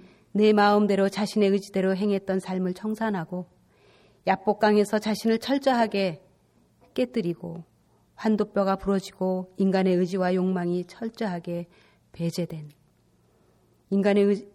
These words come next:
의지는 죽고 하나님의 뜻이 살아나는 의미에서 이스라엘이라는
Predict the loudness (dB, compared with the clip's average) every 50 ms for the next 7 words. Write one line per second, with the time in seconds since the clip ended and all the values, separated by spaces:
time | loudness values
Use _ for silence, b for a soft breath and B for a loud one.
0 | _ _ -2 -2 0 0 0 0 0 0 0 -4 -10 -16 _ -8 -6 -4 -4 -4
1 | -6 -8 -10 -8 -6 -4 -2 -2 0 0 0 -2 -4 -4 -6 -8 -6 -4 -4 -4
2 | -4 -6 -8 -12 -14 -14 -12 -8 -6 -4 -2 -2 -2 -2 -4 -4 -4 -6 -6 -8
3 | b b b b b b b b b 2 4 4 4 4 2 0 -2 -4 -6 -8
4 | -8 -8 -10 -12 b b b b b _ -4 -4 -4 -2 -2 -2 0 0 0 -2
5 | -4 -6 -8 -6 -6 -6 -4 -4 -6 -8 -10